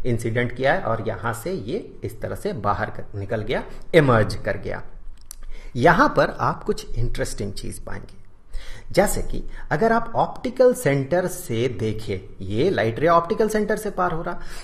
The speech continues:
तो optical center से अगर आप देखें, तो आपको ये वाला point और ये वाला point equal distance में दिखेगा और equal angle में दिखेगा, होना ही है, identical होगा।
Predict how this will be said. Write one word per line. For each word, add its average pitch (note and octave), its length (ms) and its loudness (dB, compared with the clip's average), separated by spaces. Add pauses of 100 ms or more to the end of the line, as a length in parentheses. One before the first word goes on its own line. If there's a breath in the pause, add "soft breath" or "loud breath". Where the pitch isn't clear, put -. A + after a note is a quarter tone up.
(100)
तो - 60 0
optical A#3 540 4
center F3+ 400 0
से G#3 180 0
अगर E3 200 0
आप D3 140 4
देखें, A#2+ 720 -6
तो - 200 -4
आपको G#3+ 440 2
ये C#3+ 300 2
वाला B3 200 6
point A#2 580 -2
और D3 300 -2
ये A#3 160 0
वाला F3 220 4
point C#3 360 0 (100)
equal A#3+ 340 6
distance F#3 460 4
में E3 100 0
दिखेगा F3 360 0
और - 340 0
equal G#3+ 460 2 (120)
angle E3 300 8
में A2+ 120 4
दिखेगा, G#2+ 440 -2 (520)
होना F#3+ 140 10
ही A#3+ 180 8
है, - 280 0 (240)
identical E3+ 500 4
होगा। C#3+ 240 -4